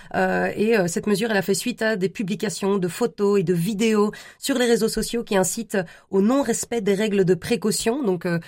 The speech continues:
le gouvernement a tout de suite, euh, recadré les choses. Euh, aux Émirats Arabes Unis, il faut aussi un test P C R négatif toutes les deux semaines pour les habitants de la capitale.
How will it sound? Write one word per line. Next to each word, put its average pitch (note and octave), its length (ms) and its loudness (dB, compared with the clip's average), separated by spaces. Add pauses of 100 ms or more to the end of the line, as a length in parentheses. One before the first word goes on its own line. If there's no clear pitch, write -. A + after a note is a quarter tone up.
(160)
le G#3 100 0
gouvernement G#3+ 580 2
a F3 120 0
tout A#3+ 160 -6
de - 60 -6
suite, - 280 -4
euh, F#3 260 0
recadré A3+ 460 0
les G#3 100 4
choses. A3+ 400 -4 (400)
Euh, F3+ 200 -2
aux G#3+ 100 2
Émirats A#3 480 4
Arabes G#3+ 220 -2
Unis, A3+ 180 -2
il G#3+ 60 -4
faut G3 100 -2
aussi A3 240 -2
un F3 300 0
test - 260 -10
P C4+ 100 -8
C B3+ 220 -4
R G#3+ 60 0
négatif B3 500 -2
toutes E3+ 160 -10
les F#3+ 140 4
deux D#3+ 260 -2
semaines B3+ 320 -2
pour F#3+ 100 -2
les F3 160 2
habitants G#3 360 -2
de E3+ 80 2
la E3+ 100 2
capitale. A3+ 640 -2